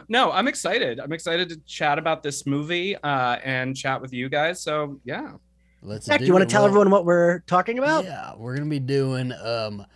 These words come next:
Speaker 2: The Strangers Prey at Night. This is the second Strangers movie.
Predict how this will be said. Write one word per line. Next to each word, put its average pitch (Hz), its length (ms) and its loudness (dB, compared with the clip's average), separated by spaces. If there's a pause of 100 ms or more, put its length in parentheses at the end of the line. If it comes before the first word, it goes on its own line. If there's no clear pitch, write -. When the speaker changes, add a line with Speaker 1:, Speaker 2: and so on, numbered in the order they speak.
(380)
Speaker 2:
The 135 100 -6
Strangers 123 920 -4 (340)
Prey 127 280 -6
at 123 160 -6
Night. 107 580 -12
This 104 160 -16
is 95 140 -16
the 95 100 -14
second 98 380 -16
Strangers 87 680 -16
movie. 90 680 -14